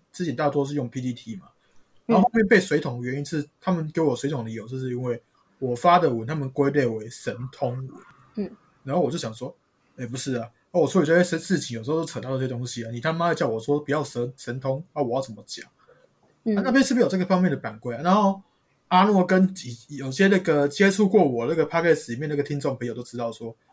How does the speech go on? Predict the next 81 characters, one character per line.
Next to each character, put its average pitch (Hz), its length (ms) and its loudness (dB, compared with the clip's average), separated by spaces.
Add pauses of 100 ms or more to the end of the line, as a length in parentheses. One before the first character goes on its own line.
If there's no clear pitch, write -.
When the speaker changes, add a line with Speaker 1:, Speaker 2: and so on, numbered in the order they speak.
(400)
Speaker 1:
我 127 80 -4
他 151 100 -2
妈 175 120 6
处 156 180 0
理 160 80 2
方 147 240 -2
式 147 160 -2 (120)
一 131 100 -6
定 156 160 0
就 156 100 2
可-， 147 180 0
会 147 160 6
扯 139 160 0
到 120 80 -4
神 110 220 -10
通 107 100 -18 (120)
嘛。 - 80 -20 (320)
Speaker 2:
嗯。 220 120 2
Speaker 1:
以-， 151 120 -2 (180)
以 147 60 0
这-， 247 180 2
这 240 140 8
样 214 260 6
的 - 80 8
来 160 160 8
讲 190 400 2
啊， 101 60 -14 (520)
Speaker 2:
对 294 120 4
啊。 254 100 8
Speaker 1:
就-， 226 80 8
就 202 100 6
有 175 120 8
扯 175 160 0
到， 160 180 2
扯 143 320 -4
到 143 140 2
这 147 60 4
些 147 40 6
东 139 180 -2
西。 131 140 -8
所 185 140 4
以 143 60 4
说， 175 260 0 (400)
我 190 120 4
变 320 120 6
成 226 80 8
说 277 100 4
D 247 160 0
卡 226 180 4
那 220 140 6
个 185 120 4
因 180 240 -2
为 220 100 6
没 196 100 10
有 175 60 4
这 165 100 -8
个 160 100 4
神 139 180 -6
通 160 200 -2
这 156 60 0
个 135 80 0
规 131 220 -2
则， 120 140 -6
所 143 140 -2
以 - 20 0
说 143 100 0
我 123 40 -4
变-， 139 200 -8
我， 120 180 -10 (200)
我 123 100 -16
在 175 100 -4
那 - 20 0
边 185 120 2
发 175 260 2
文， 127 100 -2
我 117 80 -14
觉 131 100 -6
得 127 180 -4
还 117 200 -12 (120)
算 - 320 -6
OK 120 640 -12